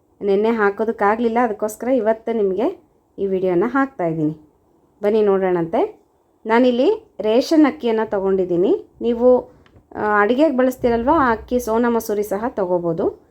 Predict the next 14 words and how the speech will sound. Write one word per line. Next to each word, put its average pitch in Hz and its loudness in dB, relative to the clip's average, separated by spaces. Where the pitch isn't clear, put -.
ನಾನಿಲ್ಲಿ 247 4
ನಾಲ್ಕು 254 2
ಲೋಟ 247 2
ಆಗಷ್ಟು 220 -2
ಅಕ್ಕಿಯನ್ನು 208 -2
ಹಾಕ್ತಾಯಿದ್ದೀನಿ. 175 0
ನೀವು 240 2
ಪಾವಲ್ಲಿ 262 4
ಅಳತೆ 233 -2
ಮಾಡ್ಕೋಬೋದು, 196 -2
ಲೋಟದಲ್ಲಿ 208 0
ಅಥವಾ 233 0
ಬಟ್ಲಲ್ಲಿ 233 0
ಸಹ 196 -6